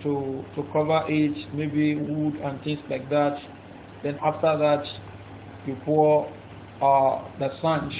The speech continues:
on it. So this is called ashak. But the one that is recommended by the Messenger of Allah sallallahu alaihi wasallam is al-lahad. After digging, you dig the side of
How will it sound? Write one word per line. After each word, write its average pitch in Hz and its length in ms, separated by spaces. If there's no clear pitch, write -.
on 131 140
it. - 420
So 175 100
this 180 200
is 160 180
called 165 220
ashak. 151 440
But 160 160
the 175 60
one 202 340
that 170 240
is 151 160
recommended 165 680
by 151 120
the 147 100
Messenger 160 380
of 156 140
Allah 156 420
sallallahu 147 600
alaihi - 20
wasallam 165 680
is 156 60
al-lahad. 135 580
After 170 400
digging, 180 380
you 165 200
dig 165 140
the - 80
side 170 240
of 196 120